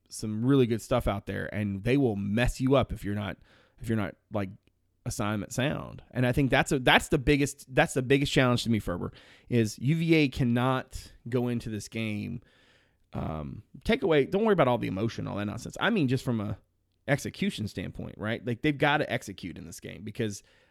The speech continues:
that is one thing I think that, that this Syracuse offense will make you pay if you make mistakes. Um, because they, they, that's, it's essentially predicated on just waiting for you to make the mistake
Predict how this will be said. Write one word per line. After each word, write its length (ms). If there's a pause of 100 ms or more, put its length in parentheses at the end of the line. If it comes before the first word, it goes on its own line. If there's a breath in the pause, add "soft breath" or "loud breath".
(160)
that 240
is 80
one 160
thing 160
I 60
think 260 (100)
that, 120 (220)
that 200 (100)
this 320
Syracuse 320
offense 380
will 120
make 240
you 100
pay 300
if 180
you 100
make 220
mistakes. 540 (580)
Um, 460
because 280
they, 140
they, 300
that's, 300
it's 180
essentially 400
predicated 640
on 340 (300 soft breath)
just 160
waiting 320
for 120
you 100
to 80
make 180
the 60
mistake 540